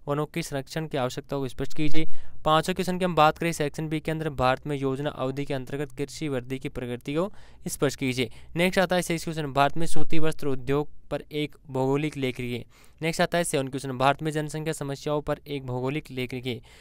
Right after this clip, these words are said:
नेक्स्ट आता है एट क्वेश्चन, सेक्शन सी का, भारत को आर्थिक प्रदेशों में विभाजित कीजिए,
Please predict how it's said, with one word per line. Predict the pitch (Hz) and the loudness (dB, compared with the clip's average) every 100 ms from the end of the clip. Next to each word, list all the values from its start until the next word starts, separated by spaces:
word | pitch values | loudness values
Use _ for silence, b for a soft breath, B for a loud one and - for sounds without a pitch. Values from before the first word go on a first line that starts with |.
| B - | B -4
नेक्स्ट | 160 175 | -2 0
आता | 180 175 | 0 -2
है | - | -2
एट | 156 - | -4 -4
क्वेश्चन, | 160 151 139 | -6 -6 -6
सेक्शन | 135 139 - 147 | -6 -8 -8 -10
सी | 143 | -8
का, | - 123 120 | -8 -10 -8
भारत | 135 143 151 - | -2 -2 -2 -6
को | - 151 - | -6 -6 -4
आर्थिक | 135 131 - 147 | -4 -4 -6 -8
प्रदेशों | 135 135 131 147 | -8 -8 -8 -8
में | |
विभाजित | 131 123 135 - | -6 -6 -8 -8
कीजिए, | 151 151 160 | -6 -4 -6